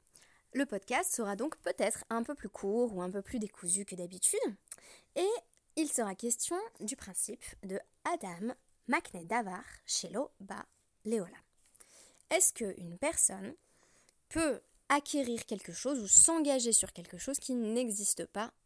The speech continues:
encore ? Il sera notamment question des ventes symboliques.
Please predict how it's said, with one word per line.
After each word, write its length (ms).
encore ? 400
Il 100
sera 240
notamment 360
question 280
des 120
ventes 340
symboliques. 760